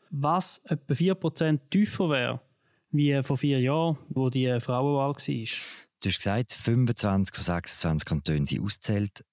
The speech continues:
Speaker 2: Was kannst du uns über das Resultat in diesen Kantonen sagen?
Speaker 1: Ja, man kann sagen, dass der ganz klare Gewinner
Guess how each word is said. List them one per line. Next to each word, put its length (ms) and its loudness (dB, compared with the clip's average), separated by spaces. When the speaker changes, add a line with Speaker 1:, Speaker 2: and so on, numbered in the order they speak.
Speaker 2:
Was 240 -2
kannst 240 -2
du 60 0
uns 80 -2
über 140 -4
das 160 -4
Resultat 580 -2
in 60 -6
diesen 200 0
Kantonen 480 -6
sagen? 440 -8
Speaker 1:
Ja, 180 0
man 160 0
kann 140 -2
sagen, 260 0
dass 320 -4
der 60 -4
ganz 240 0
klare 380 0
Gewinner 500 2